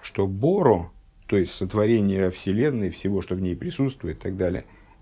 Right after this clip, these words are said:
не обладает самостоятельной ценностью, обладает ценностью только как некий процесс, направленный на Тору евреев, ради Торы и ради евреев, Брэйшис.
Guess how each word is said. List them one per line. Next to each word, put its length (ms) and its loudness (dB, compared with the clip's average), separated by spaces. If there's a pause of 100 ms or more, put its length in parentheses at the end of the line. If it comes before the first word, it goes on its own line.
(240)
не 200 2
обладает 600 0
самостоятельной 680 0
ценностью, 640 -2 (380)
обладает 640 2
ценностью 480 -2
только 460 2
как 340 0
некий 300 -2
процесс, 680 -2 (220)
направленный 880 0
на 240 0
Тору 340 0
евреев, 640 0 (260)
ради 340 2
Торы 360 0
и 140 -2
ради 280 0
евреев, 420 -2
Брэйшис. 600 0